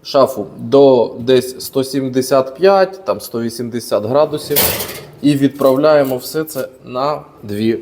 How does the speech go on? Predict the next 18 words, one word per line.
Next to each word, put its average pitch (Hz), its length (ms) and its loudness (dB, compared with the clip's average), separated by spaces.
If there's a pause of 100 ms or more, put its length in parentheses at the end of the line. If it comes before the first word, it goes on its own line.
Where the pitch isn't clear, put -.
години. 92 540 -6 (960)
Ось 135 240 4
що 120 380 0 (100)
через 113 400 -6
дві 117 140 0
години 175 540 2 (500)
ми 143 60 0
бачимо. 143 540 0 (600)
Отака 123 540 2
краса 110 480 0
у 190 140 4
нас. 208 340 0 (420)
Можна 139 500 2
її, 123 420 0 (340)
відкривши 127 680 2
фольгу, 107 420 -2
трошки 107 460 0
підрум'янити, 110 1000 -2